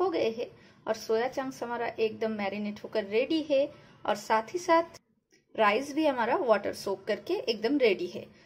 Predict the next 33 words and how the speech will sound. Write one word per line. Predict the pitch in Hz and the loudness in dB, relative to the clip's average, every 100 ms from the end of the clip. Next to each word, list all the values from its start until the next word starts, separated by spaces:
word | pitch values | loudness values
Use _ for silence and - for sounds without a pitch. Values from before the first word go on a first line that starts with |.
| _ - | _ -8
तो | |
चलिए | 202 208 214 330 | -4 -4 0 0
अभी | 427 339 | 2 0
कुकर | 339 330 320 | 0 2 2
चढ़ाते | 320 294 294 294 294 | 4 4 4 4 2
हैं, | 285 285 | 2 0
क्योंकि | 247 214 214 214 | -4 -8 -10 -8
ये | 202 | -8
सोया | - 214 262 | -6 0 0
चंक्स | 330 339 330 | 2 2 0
पुलाव | - 233 208 202 202 | -2 -2 0 0 -2
मैं | 220 208 | -6 -4
बनाऊंगी | 202 190 185 202 480 - | -2 -2 -4 -2 -4 -2
कुकर | 453 359 320 | 0 4 4
में | 294 294 - - _ | 4 2 -2 -20 _
बहुत | 208 196 202 | 0 0 0
ही | 196 - 240 | -8 -10 -10
ईजी | 254 320 | -2 0
तरीके | 359 370 349 | 2 0 0
से, | 359 523 | 0 2
लेकिन | 466 214 196 | 2 0 -4
खाने | - 180 - | -4 -2 -2
में | 208 - | -6 -8
एकदम | - 226 - 262 196 - - - | -6 -6 -6 -10 -10 -12 -20 -12
मस्त | 262 - | -10 -6
बनेगा। | 381 392 370 440 392 | -6 -6 -2 -4 -4
घर | - 214 | -4 -4
में | 208 202 | -2 -6
ज़रूर | 202 202 320 | -6 -4 -4
एक | 370 | -2
बार | 330 | -2
ट्राई | 370 359 359 | -2 0 0
कीजिए। | 359 339 339 403 | 0 0 0 -2